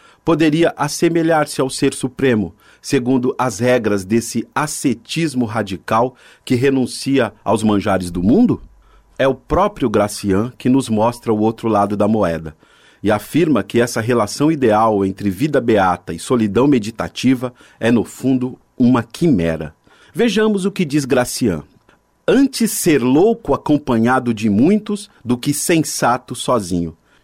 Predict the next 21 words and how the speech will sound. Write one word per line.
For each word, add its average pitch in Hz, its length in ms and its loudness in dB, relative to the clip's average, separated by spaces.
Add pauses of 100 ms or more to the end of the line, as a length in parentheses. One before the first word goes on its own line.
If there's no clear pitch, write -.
(140)
dizem 117 440 0
os 113 140 -4
políticos. - 720 -6 (280)
Se - 260 -2 (220)
todos 170 420 0
são 98 220 0
loucos, 156 540 0 (200)
não 202 200 2
haverá 202 280 2
prejuízo. 165 640 0 (380)
Se 160 480 -2
você 139 420 0
for 107 220 0
o 104 40 2
único 185 320 2
sensato 131 680 -2
sozinho, 160 720 0 (340)
irão 160 320 2
tomá-lo 98 500 0
por 196 200 0
louco. 135 360 2